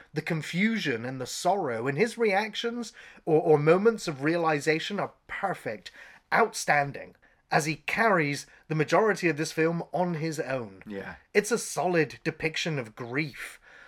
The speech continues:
Speaker 1: the isolation, the pent-up frustration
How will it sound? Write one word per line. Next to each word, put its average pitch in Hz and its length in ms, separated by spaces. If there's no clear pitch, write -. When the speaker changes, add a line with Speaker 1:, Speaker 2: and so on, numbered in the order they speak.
Speaker 1:
the 123 140
isolation, 151 920
the 120 140
pent-up 170 520
frustration 160 1040